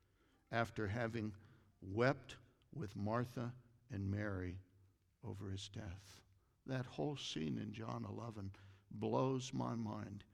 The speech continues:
He knows he's gonna raise him from the death, from the dead. And yet the shortest verse in the Bible is,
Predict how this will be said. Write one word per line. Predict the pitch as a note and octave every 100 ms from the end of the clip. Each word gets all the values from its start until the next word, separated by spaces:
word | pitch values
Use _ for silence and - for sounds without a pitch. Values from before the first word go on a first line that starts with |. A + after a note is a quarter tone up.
| - _
He | - C3+
knows | A#2 B2 D3+ E3
he's | D3 C3
gonna | - C3+ A2+
raise | A#2 B2 C3
him | B2+
from | - C3
the | C3
death, | C3 G#2+ G2 - - -
from | B2 B2
the |
dead. | A2+ G#2 G2+ - - - - _ -
And | G#2 A2
yet | B2 B2
the |
shortest | - - C3 C3 B2+
verse | C3 B2+ -
in | A#2+
the | A#2
Bible | A2+ A2 A2+ G#2 G#2
is, | G2 -